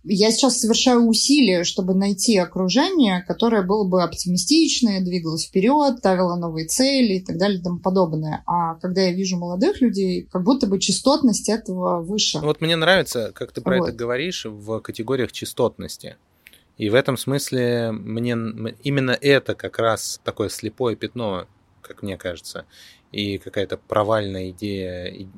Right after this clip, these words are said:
Speaker 2: теории поколений, потому что она говорит, ну, слишком категорично и обобщает тупо по дате рождения. Ты говоришь, типа, и, ну, если ты родился позже, чем,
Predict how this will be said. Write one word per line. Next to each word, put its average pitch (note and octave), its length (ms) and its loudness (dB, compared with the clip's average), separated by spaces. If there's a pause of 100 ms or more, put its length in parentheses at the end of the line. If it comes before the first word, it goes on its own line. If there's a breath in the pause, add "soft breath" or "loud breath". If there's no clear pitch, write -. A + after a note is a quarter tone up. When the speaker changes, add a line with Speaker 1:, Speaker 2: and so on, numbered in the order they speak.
Speaker 2:
теории G2+ 260 -4
поколений, D3+ 480 -6
потому G2 280 -12
что - 160 -12
она C3 120 -6
говорит, G#2+ 420 -6 (120)
ну, A#2+ 100 -12
слишком B2 400 -10
категорично G2+ 760 -10 (160)
и G2 60 -6
обобщает G2 760 -2 (200)
тупо A2 280 -4
по G2+ 420 -6
дате G2 260 -2
рождения. F#2+ 560 -6 (160)
Ты - 80 -8
говоришь, F2+ 380 -8
типа, - 260 -18
и, F#2+ 140 -8
ну, C3+ 140 0
если G2+ 300 -4
ты - 80 -10
родился F#2+ 440 -6
позже, F2+ 400 -6
чем, F#3 320 -4